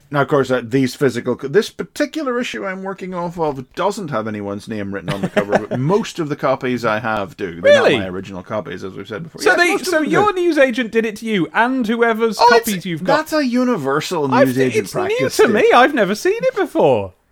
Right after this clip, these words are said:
Speaker 2: I thought it
Speaker 1: Oh,
Speaker 2: was
Speaker 1: no.
Speaker 2: something that your guy did and that that was, like, a, a weird thing for them to do.
Speaker 1: No, no, no. And, I mean, mine did it in a biro. I mean, some
Speaker 2: Oh.
Speaker 1: of the ones I have here have been done in a big, fat, thick, chunky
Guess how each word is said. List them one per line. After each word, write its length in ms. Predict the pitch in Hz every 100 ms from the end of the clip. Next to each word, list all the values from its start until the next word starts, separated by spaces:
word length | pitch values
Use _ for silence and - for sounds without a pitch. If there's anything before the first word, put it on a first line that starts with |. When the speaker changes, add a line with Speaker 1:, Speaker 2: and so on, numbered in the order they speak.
| _ _
Speaker 2:
I 80 | 262
thought 180 | 294 349
it 60 | 330
Speaker 1:
Oh, 40 |
Speaker 2:
was 160 | 233 240
Speaker 1:
no. 60 |
Speaker 2:
something 240 | 208 214 214
that 160 | 214
your 300 | 190 214 320
guy 280 | 220 180 156
did 260 | 143 151 170
and 120 | 185
that 140 | 196
that 180 | 175 196
was, 160 | 202 196
like, 260 | 202 190 196
a, 100 | 185 _ -
a 80 | 185
weird 400 | 170 214 233 175
thing 440 | - 151 131 110 _ _
for 160 | - 135
them 180 | 139 151
to 100 | -
do. 340 | 175 269 196
Speaker 1:
No, 220 | 247 277 151
no, 220 | 90 90
no. 320 | 82 82 78
And, 180 | 135 143
I 80 | 131
mean, 200 | 127 117
mine 260 | 135 254 185
did 140 | 127
it 120 | 117
in 120 | 190
a 80 | 92
biro. 580 | 87 127 214 165 104 95
I 40 |
mean, 200 | 104 110
some 160 | 120 143
Speaker 2:
Oh. 40 |
Speaker 1:
of 60 | 113
the 80 | 135
ones 240 | 143 147
I 140 | 143 127
have 240 | 123 113
here 240 | 143 196
have 140 | 127 -
been 140 | 113
done 160 | 123 113
in 80 | 101
a 100 | 98
big, 480 | - 185 156 131
fat, 460 | - - 165 156 -
thick, 420 | - - 165 _
chunky 220 | - 170